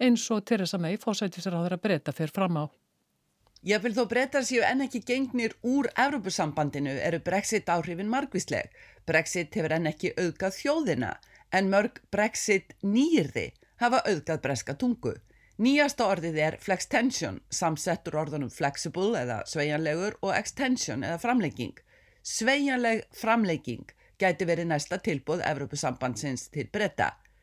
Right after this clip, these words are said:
Speaker 2: Theresa May forsætisráðherra sækist eftir útgöngufresti til þrítugasta júní, sama og leiðtogar E S B höfnuðu síðast, en gáfu henni þá tvo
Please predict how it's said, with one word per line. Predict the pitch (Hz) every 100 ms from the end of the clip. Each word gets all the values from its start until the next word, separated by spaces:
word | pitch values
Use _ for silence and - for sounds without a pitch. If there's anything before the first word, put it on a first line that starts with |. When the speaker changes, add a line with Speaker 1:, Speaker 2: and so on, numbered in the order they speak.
| _ 160
Speaker 2:
Theresa | 139 139 147
May | 135 165
forsætisráðherra | - 165 165 147 160 151 160 165 202 -
sækist | - 185 185 180 -
eftir | 165 - 160 -
útgöngufresti | 233 247 180 151 143 147 143 - - 190 -
til | 139
þrítugasta | 127 143 123 131 123 104
júní, | 113 120 127 151 208 277 - - -
sama | - - 139 139 147 202
og | 139 110 -
leiðtogar | 147 135 156 131 -
E | 151 107
S | -
B | 131
höfnuðu | 151 208 - 143 120 113 -
síðast, | - 139 135 175 - - - - - _ 247
en | 247
gáfu | 285 285 226
henni | 208
þá | 196 185 -
tvo | 185